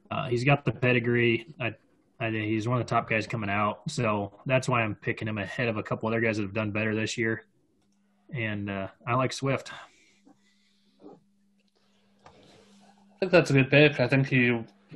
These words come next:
Speaker 2: it seemed like he was a lot of people's consensus leading up to the draft last year, and then because of landing spot, he slipped a little bit. But he's shown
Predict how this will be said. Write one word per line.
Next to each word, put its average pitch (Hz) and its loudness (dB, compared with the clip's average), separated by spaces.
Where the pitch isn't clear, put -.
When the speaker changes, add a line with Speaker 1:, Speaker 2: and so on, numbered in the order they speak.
Speaker 2:
it 156 0
seemed 220 6
like 254 8
he 196 6
was 156 4
a 139 4
lot 135 6
of 143 0
people's 143 0
consensus 139 0
leading 123 2
up 127 -2
to - -10
the 117 -2
draft 117 4
last 117 2
year, 120 2
and 120 -2
then 117 -2
because 117 -2
of 113 -6
landing 113 -2
spot, 113 -2
he 110 -4
slipped - -8
a 110 -4
little 110 -6
bit. 113 -4
But 117 -8
he's 127 -4
shown 120 -4